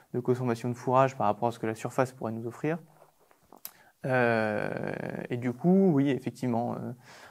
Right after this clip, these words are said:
on recherche du foncier, donc n'hésitez pas à nous contacter. Euh, sur, euh, non, voilà, pour être, euh, pour être complètement autonome sur ces, sur ces choses-là, quoi. Et aussi, enfin, globalement, on a beaucoup d'hectares accessibles. Euh,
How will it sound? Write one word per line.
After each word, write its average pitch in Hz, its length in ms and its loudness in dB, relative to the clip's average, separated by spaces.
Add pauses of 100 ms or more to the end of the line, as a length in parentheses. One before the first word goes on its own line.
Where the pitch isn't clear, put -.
(160)
on 131 120 2
recherche 160 380 8
du 127 100 0
foncier, 120 460 -4
donc 127 180 -4
n'hésitez 123 320 0
pas 123 120 2
à 117 40 0
nous 110 140 -4
contacter. 117 500 -8 (560)
Euh, 127 920 8 (1120)
sur, 147 460 4
euh, 120 260 10
non, 139 100 8
voilà, 139 180 12
pour 131 200 4
être, - 240 2
euh, 117 300 4
pour 127 260 2
être 127 120 2
complètement 131 380 2
autonome 131 420 2
sur 123 220 -6
ces, 120 460 -2
sur 131 200 -12
ces 127 100 -6
choses-là, 123 320 -4
quoi. 127 160 -12 (520)
Et 135 140 4
aussi, 180 640 4 (160)
enfin, 131 200 -2 (160)
globalement, 139 680 6
on 131 140 0
a 123 100 4
beaucoup 139 220 2
d'hectares 135 320 0
accessibles. 139 540 -4 (640)
Euh, 107 680 4